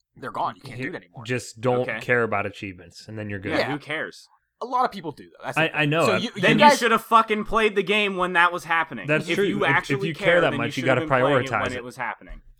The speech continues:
Speaker 3: That's it. It's a non-complaint.
Speaker 1: I, I, I st-, which I started off by saying.
Speaker 3: I know, I know you
Speaker 1: I
Speaker 3: did.
Speaker 1: started off by saying.
Speaker 2: Yeah.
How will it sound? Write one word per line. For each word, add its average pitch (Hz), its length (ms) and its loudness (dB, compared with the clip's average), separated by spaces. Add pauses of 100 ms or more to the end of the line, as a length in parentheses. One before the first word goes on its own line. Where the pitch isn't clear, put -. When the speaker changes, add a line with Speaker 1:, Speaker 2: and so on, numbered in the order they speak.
(600)
Speaker 3:
That's 151 200 -12
it. - 180 -4 (1400)
It's - 100 -20
a 127 40 -8
non-complaint. 131 720 -6 (340)
Speaker 1:
I, 190 60 -2
I, 156 400 -4
I 139 80 -4
st-, 135 280 -12
which 117 160 -10
I 117 80 -8
started 123 280 -6
off 156 140 -4
by 202 120 -4
saying. - 180 -2
Speaker 3:
I 147 140 0
know, 143 60 -2
I 127 160 0
know 147 180 -2
you 123 200 -4
Speaker 1:
I 131 100 -6
Speaker 3:
did. - 40 -8
Speaker 1:
started 117 180 -4
off 123 120 -6
by 175 100 -4
saying. 151 440 -10
Speaker 2:
Yeah. 107 160 -10